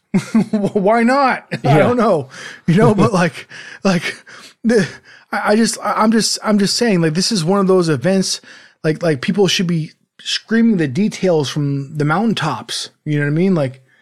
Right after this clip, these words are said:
Speaker 1: I, I don't know what else to say. Like, I, I'm just more, I'm just very surprised at how little I hear about this. You know what I'm saying?
Speaker 2: Yeah, I think part of the reason for that is that there really isn't any controversy about this one. It's,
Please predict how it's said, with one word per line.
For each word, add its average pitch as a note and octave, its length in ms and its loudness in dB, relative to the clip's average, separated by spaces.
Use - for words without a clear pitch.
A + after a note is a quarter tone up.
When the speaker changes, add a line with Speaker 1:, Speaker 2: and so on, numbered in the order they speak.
Speaker 1:
I, E3+ 200 -2
I E3+ 40 4
don't D#3+ 100 2
know D#3 100 2
what E3+ 140 4
else D#3+ 160 0
to C3+ 100 -2
say. B2 400 0
Like, B2 160 -2
I, C#3+ 240 -2
I'm D#3+ 120 2
just E3 300 -2
more, F3+ 380 2
I'm F#3+ 120 0
just E3+ 180 0
very G#3+ 220 2
surprised C#3 800 -2
at C#3+ 180 -6
how D3 220 0
little C#3 340 0
I C3 100 0
hear C#3+ 260 0
about A2+ 280 -4
this. - 360 -12
You C#3 100 0
know C#3 60 0
what C#3 80 2
I'm C3 80 0
saying? D#3 320 0
Speaker 2:
Yeah, C#3 180 2
I D#3+ 160 0
think C4+ 240 0
part F#3+ 220 2
of G3+ 80 2
the D#3+ 80 2
reason D3+ 360 2
for E3+ 180 -2
that E3 360 0
is C3+ 300 -2
that C3+ 240 2
there D3 320 0
really A#3 420 0
isn't F3+ 360 0
any C#3+ 240 0
controversy B2+ 840 0
about A2 300 -2
this G#2+ 180 -6
one. A2+ 240 -2
It's, D3 260 -2